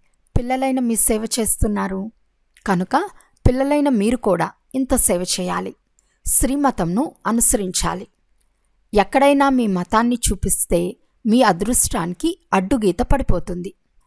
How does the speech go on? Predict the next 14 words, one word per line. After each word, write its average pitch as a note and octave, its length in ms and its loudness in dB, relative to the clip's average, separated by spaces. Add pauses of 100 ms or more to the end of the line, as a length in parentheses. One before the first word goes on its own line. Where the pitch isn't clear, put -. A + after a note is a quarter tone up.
(460)
బ్రాహ్మణులైన B3+ 720 2
మీరు F#3 400 0 (280)
ఈశ్వర్య A3+ 600 2
సంతానము, F3+ 760 -4 (680)
మీరు G#3+ 500 2 (280)
బ్రహ్మ G#3+ 380 0
యొక్క C4+ 320 0
సంతానము, F3 800 -2 (480)
పరస్పరంలో G#3 840 0 (280)
సోదరీ B3 640 2
సోదరులు. F3 600 -2 (840)
ఈశ్వరునికి A#3 1000 0 (340)
మనవళ్ళు, A3 680 2 (260)
మనవరాళ్ళు, G#3 760 2